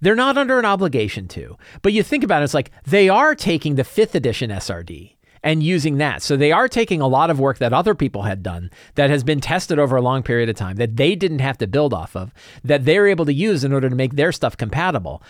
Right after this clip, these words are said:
But then they're saying, "But we're not gonna make our stuff useful to anybody else downstream." This is what Ryan, when Ryan Dancy was talking about the value of the O G L in the sense that it,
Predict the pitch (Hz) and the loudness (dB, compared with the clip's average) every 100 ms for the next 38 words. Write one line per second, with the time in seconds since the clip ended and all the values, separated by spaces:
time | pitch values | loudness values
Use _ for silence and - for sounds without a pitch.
0 | - 156 151 202 202 214 - 147 135 151 | -6 0 2 2 2 0 0 0 2 2
1 | 151 185 196 156 135 117 139 190 - 113 | 2 2 0 -2 -2 0 0 0 -2 -4
2 | 85 - - - 135 127 127 113 110 101 | -4 -8 -16 -4 0 0 -2 -4 -4 -6
3 | - 135 127 113 110 127 151 - 104 101 | -6 -4 -2 0 0 0 0 -2 -6 -6
4 | - 165 110 - - - 196 269 294 208 | -8 -6 -6 -8 -14 -2 0 2 0 2
5 | 196 160 - 143 156 160 151 143 147 170 | 2 2 0 0 0 0 -2 0 0 0
6 | 143 143 170 143 120 - 131 139 123 113 | 0 0 0 0 -2 0 -2 -2 -2 -2
7 | 110 107 123 123 117 104 110 107 120 135 | -2 -2 0 2 0 0 -2 -2 0 0
8 | 127 107 - 117 - 107 104 | 0 -4 -4 -6 -4 -4 -6